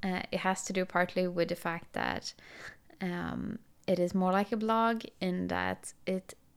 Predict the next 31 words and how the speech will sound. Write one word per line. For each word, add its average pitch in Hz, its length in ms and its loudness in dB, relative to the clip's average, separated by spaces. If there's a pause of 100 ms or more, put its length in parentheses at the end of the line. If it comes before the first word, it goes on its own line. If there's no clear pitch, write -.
(300)
the 185 160 0
posts 190 600 2
that - 180 2
I 190 460 0 (100)
write 196 480 0
will 190 100 -2
exist - 420 -4
on 185 160 0
Subs-, - 440 -4
on 196 200 4
the 185 60 2
Substack 180 340 -2
platform. - 320 -2
It - 120 -6
doesn't 185 460 0 (460)
just 180 260 2
go 180 300 4
into - 280 -4
someone's, 180 720 -2 (420)
uh, 185 220 -2 (140)
email 185 600 0 (240)
and 180 160 2
then 175 380 0 (680)
never 175 200 4
to 175 100 -6
be 175 80 -4
seen 175 240 0
again - 280 2
by - 120 0
anyone. 139 460 -2
<laughs> - 60 -14